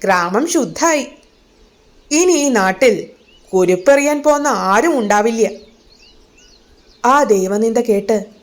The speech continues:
പലരും ഞെട്ടി. വൈനിതയൻ പഴയതിലും മുഷടനായിരിക്കുന്നുവെന്ന് അവർക്ക് തോന്നി. ഈ ലോകം മുഴുവൻ കുരുപ്പ് വീണു തീർന്നാലും ഇയാൾ തീരില്ലെന്ന് അവർ ഭയന്നു.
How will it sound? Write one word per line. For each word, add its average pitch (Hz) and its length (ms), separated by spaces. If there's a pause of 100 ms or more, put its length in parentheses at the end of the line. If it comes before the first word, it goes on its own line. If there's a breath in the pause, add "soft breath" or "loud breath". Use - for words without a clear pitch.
(140)
പലരും 180 400
ഞെട്ടി. 202 360 (840)
വൈനിതയൻ 196 760 (280)
പഴയതിലും 190 580
മുഷടനായിരിക്കുന്നുവെന്ന് 240 1160 (280)
അവർക്ക് 185 400
തോന്നി. 190 260 (1000)
ഈ 202 160
ലോകം 214 440
മുഴുവൻ 247 360
കുരുപ്പ് 196 360
വീണു 247 240
തീർന്നാലും 226 720 (200)
ഇയാൾ 185 320
തീരില്ലെന്ന് 233 640 (300)
അവർ 254 220 (100)
ഭയന്നു. 190 320